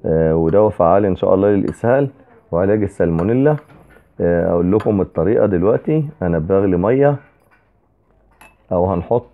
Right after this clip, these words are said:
آه، معلقة من المطحون ده، معلقة كبيرة كده زي كده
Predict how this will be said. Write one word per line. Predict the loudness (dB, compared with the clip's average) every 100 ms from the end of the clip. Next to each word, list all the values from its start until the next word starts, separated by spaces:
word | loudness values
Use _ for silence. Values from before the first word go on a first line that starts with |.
| -20 -20 _ _ _ _ _ _ -2
آه، | -2 0
معلقة | 0 0 2 0 0 -6 _
من | -4 -2 -2 -4 -8 -16 -6
المطحون | -4 -2 -4 -2 -2 0 2
ده، | 2 0 -6 _ _ _ _ _ _ _ _ -12
معلقة | -6 -2 0 -2
كبيرة | -4 -2 0 0
كده | 0 0 0
زي | 0 -2
كده | -2 -2 0 -2